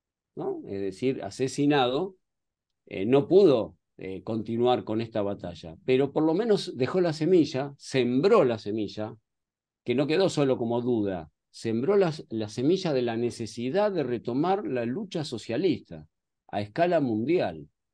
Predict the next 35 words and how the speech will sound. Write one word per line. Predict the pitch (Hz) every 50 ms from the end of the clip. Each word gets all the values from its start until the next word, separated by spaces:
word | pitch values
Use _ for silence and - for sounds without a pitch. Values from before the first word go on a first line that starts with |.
| _ -
porque | 104 98 - - 139
él | 165 175
lo | 170 156
planteó | 127 139 139 135 139 - 190 202 170
cuando | 147 127 113 110
yo | 104 - 156
lo | 160 147
escuché, | 151 - 139 135 - 185 208 214 208 _ _ _ _ _ _ _ _ -
esto | - 160 156 -
es | 151 -
una | 151 139 131 131
lucha | 151 185 190 190 180
internacional, | 160 143 110 - - 120 127 123 - - 117 147 180 190 143 110 107
no | 120 151 170
es | 165 156 - - -
una | - 131 127 123
lucha | 127 143 143 - 131 117
de | 123
un | 131 135 123
solo | - - 131 127 117 92
país, | - 90 85 80 73 73 - - _ _ _ -
es | 147 143
una | 143 131 127
lucha | 143 185 190 185 160 135
de | 113
todos | 101 - 175 180 175 151 139 - - -
los | - 107 101 - -
pueblos | - 175 180 160 151 127 104
del | 107 110
mundo. | 135 226 208 131 98 90 85 76 73 _ _ _ _ _ _ _ _ _ _ _ _ _ -
Entonces, | - 135 131 - 165 139 151
en | 156 208
esos | 214 - 202 160 - -
quince | - 233 240 233 185 - 180 151
años, | 135 120 104 107 110 123 143 156 151 156 - _